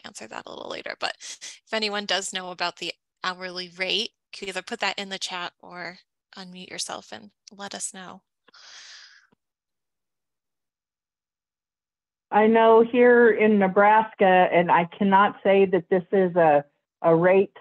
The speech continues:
Speaker 2: through Medicare or Medicaid, but, um, two of my previous helpers, their pay rate was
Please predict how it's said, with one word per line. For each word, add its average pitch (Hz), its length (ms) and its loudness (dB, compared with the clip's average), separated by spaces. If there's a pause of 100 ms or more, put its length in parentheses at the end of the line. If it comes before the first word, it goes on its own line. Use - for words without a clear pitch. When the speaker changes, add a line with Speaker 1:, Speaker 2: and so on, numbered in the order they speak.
Speaker 2:
through 185 600 2 (140)
Medicare 185 640 0
or 165 60 4
Medicaid, 165 640 0 (380)
but, 170 360 2 (240)
um, 156 460 2 (180)
two 233 140 4
of 214 80 4
my 208 160 2
previous 196 540 0
helpers, 190 480 0 (500)
their - 540 4 (640)
pay 208 180 4
rate 185 300 4
was 160 140 2